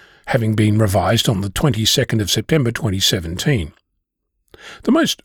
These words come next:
recent version, in a completely different format, only in one colour, has all the relevant information. It shows a revised date of ten February twenty twenty-three. That or two October twenty twenty-three,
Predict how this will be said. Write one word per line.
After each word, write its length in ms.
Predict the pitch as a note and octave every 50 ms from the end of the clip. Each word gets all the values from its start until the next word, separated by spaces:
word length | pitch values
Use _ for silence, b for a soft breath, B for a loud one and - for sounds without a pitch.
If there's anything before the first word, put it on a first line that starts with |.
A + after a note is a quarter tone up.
| -
recent 480 | - D3 C#3+ G#3+ C4+ G3+ - F3 C3 A2+
version, 560 | F#2 E2+ E2+ - - - - C#3+ D3+ E3 E3+
in 180 | - - A2+ A2+
a 60 | G#2+
completely 480 | - - F#2+ - F3+ A3 F#3+ F#2 F2+ F2
different 380 | - D#3 E3+ - - G2+ D#2
format, 420 | - - - - G2+ A#2+ D3 D#3+ - B B B B B B B
only 200 | A2+ A2+ G2+ E2+
in 100 | E2 F#2+
one 240 | G#2+ A2 A2 F2 E2+
colour, 340 | - - C#3 A2 A2 C3 - B B B B B B B B B
has 280 | - E3+ G#3 G3+ F3 A4 -
all 220 | G#3+ F3+ F#3+ G#3+ G#3
the 120 | F#3 F3
relevant 360 | D#3+ C3+ C3 C3 A#2 A#2 A2+
information. 680 | A2 G2 F#2 - C3+ C#3+ D#3+ D#3+ A#2 - - D2+ - - _ _ _ _ _
It 220 | - G#3+ A3+ A3 -
shows 320 | - E3+ D#3+ D3 D3 B2
a 60 | C3
revised 540 | B2+ A2+ G2+ F#2+ B2 C#3 E3 F#3 D#3+ - -
date 260 | - G2 F#2+ A2 A#2
of 260 | A#2 A2 A2 G2+ - -
ten 300 | - - C#3 C3 C3 C3+
February 480 | B2+ - C#3 A#2 G#2 A#2 A#2 A#2 B2+ B2
twenty 280 | - - A#2+ G2 G2+
twenty-three. 680 | G2+ - G#2+ G2 F2+ - - - F3+ F#3+ C#3 F2+ - - b b b b b b b b -
That 320 | C3 C3 C3 C3+ - -
or 260 | A2 G#2+ G#2+ G2 F#2 - -
two 200 | - - C#3 G#2
October 500 | F2+ F2 - - - D#3 A#2 G#2 F#2 F2
twenty 320 | - - - A2 F#2+ F#2+
twenty-three, 560 | - - G#2+ G2 F#2 F2 - - G#2+ F2+ E2+